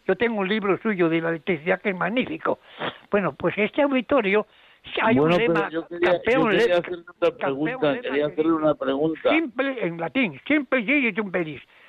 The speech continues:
Speaker 1: La, la, perdón, la sencillez es la característica de la verdad. Pepe Molina diría,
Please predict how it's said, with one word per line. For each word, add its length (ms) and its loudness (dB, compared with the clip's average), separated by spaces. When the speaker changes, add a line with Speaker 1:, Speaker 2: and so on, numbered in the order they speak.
Speaker 1:
La, 380 2
la, 580 -4
perdón, 280 0
la 360 2
sencillez 580 0
es 240 0
la 100 0
característica 880 0
de 120 -4
la 160 -2
verdad. 380 -4
Pepe 240 0
Molina 440 0
diría, 460 2